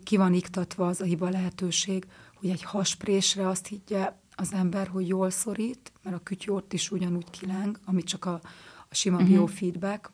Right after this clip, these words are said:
Speaker 1: ami a nyomást érzékeli, meg a farizom kontrakcióját is ugyanúgy, ö,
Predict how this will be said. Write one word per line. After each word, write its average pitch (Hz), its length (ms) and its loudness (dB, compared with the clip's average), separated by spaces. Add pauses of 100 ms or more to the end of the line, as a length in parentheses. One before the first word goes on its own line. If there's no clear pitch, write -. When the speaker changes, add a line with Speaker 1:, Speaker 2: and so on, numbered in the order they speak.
(100)
Speaker 1:
ami 175 220 0
a 180 40 -2
nyomást 185 500 0
érzékeli, 202 720 -4 (560)
meg 190 160 -2
a 180 200 -2
farizom 196 540 2
kontrakcióját 196 920 -4
is 185 140 -4
ugyanúgy, 196 600 -2
ö, 185 240 0